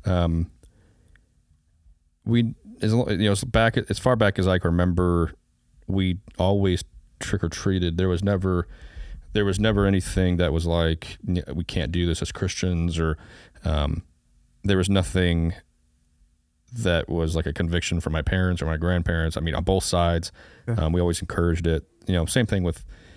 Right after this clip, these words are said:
Speaker 1: you know, carve-, uh, carving pumpkins, and, um, you know, we always bake the seeds. It's, like, something we do, and they're delicious. Um,
Speaker 2: Mm-hmm.
Speaker 1: but yeah, like, decorating the house and, and, and we make, you know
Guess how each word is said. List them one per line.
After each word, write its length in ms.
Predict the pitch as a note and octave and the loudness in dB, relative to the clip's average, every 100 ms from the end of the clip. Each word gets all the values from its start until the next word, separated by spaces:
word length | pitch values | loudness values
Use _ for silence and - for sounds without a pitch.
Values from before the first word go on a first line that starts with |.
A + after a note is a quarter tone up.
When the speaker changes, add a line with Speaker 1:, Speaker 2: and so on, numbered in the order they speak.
| - - - - - - | -20 -20 -20 -20 -12 -2
Speaker 1:
you 100 | G#2 | 0
know, 60 | |
carve-, 360 | G2 A2 G2+ G2 | 2 2 2 2
uh, 200 | F#2 E2 | 2 2
carving 300 | - G#2+ G2 | 2 2 2
pumpkins, 680 | F2+ F#2 - F#2 F2 F2 E2+ | 2 0 2 2 2 0 0
and, 340 | E2 D2+ - - | 0 -2 -6 -8
um, 320 | E2 D#2 D#2 - _ - | -4 -4 -4 -8 _ -8
you 80 | G2 | 0
know, 80 | F2 | 2
we 80 | F2 | 2
always 160 | F2 | 0
bake 220 | - E2 E2 | 0 -2 -2
the 60 | |
seeds. 440 | - F2+ E2 E2+ - | -4 -2 0 -2 -4
It's, 120 | - | -6
like, 80 | F2 | -4
something 220 | F2 D#2+ | -4 -2
we 80 | D#2 | -2
do, 300 | E2 D#2+ E2 | -2 0 0
and 100 | D2 | -2
they're 120 | D#2 - | -6 -6
delicious. 400 | D2 C#2 G2 - - - - - - - | -4 -4 -6 -10 -16 -20 -20 -20 -16 -4
Um, 460 | E2+ D#2+ D#2 D2+ - | 0 0 0 -4 -8
Speaker 2:
Mm-hmm. 180 | G#2+ F#2+ G#2 | -10 -10 -8
Speaker 1:
but 100 | - | -2
yeah, 100 | A#3+ | -2
like, 160 | F3 D3+ | -2 -2
decorating 480 | A#2+ A#2 A2 G2+ G2+ | -2 2 2 4 2
the 60 | F#2 | 2
house 520 | F#2+ F#2 F#2 - - | 2 0 -2 -6 -4
and, 220 | F2 E2 | -4 -4
and, 140 | F#2 | -4
and 280 | C#2 F2 F2 - | -4 -4 -4 -4
we 100 | - | -2
make, 240 | G#2 - - | -2 -4 -4
you 100 | |
know 80 | F2+ | -4